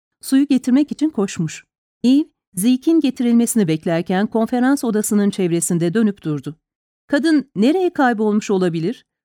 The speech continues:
Koruma onun gibi küçük ve şirin birinin etrafta bir yerlerde olacağından o kadar eminmiş ki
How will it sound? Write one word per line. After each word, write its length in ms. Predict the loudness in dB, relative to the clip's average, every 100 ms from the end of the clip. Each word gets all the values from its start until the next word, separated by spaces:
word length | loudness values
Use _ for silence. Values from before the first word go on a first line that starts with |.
| _
Koruma 400 | 2 4 4 2 0
onun 300 | 2 4 4
gibi 280 | 2 0 -2
küçük 360 | -2 -4 -2 -2
ve 120 | -2
şirin 380 | 0 0 2 2
birinin 420 | 2 2 2 0
etrafta 460 | -4 -2 -4 -2 0
bir 120 | 2
yerlerde 500 | 2 0 0 0 0
olacağından 680 | -2 -2 0 0 0 -2 -2
o 120 | -2
kadar 360 | -2 0 0 0
eminmiş 440 | 0 0 -2 -2
ki 180 | -2